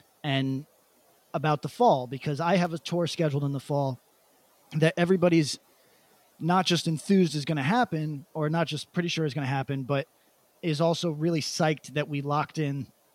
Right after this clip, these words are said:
the dates as early as we did, because now fall is an absolute bloodbath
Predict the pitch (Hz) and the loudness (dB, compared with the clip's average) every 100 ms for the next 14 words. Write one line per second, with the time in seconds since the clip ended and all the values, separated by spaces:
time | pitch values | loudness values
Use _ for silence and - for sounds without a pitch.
0 | _ _ - 175 147 160 160 151 143 147 | _ _ -8 -2 2 2 2 0 0 2
1 | 147 135 123 180 147 131 139 147 160 156 | 0 -2 0 0 0 -4 -4 -4 -4 -4
2 | - 165 160 151 143 - 131 143 156 151 | 2 4 6 4 0 -4 -8 -6 -6 -6
3 | - 151 143 127 131 139 151 135 123 113 | -4 -4 -4 -6 -2 2 2 0 -6 -8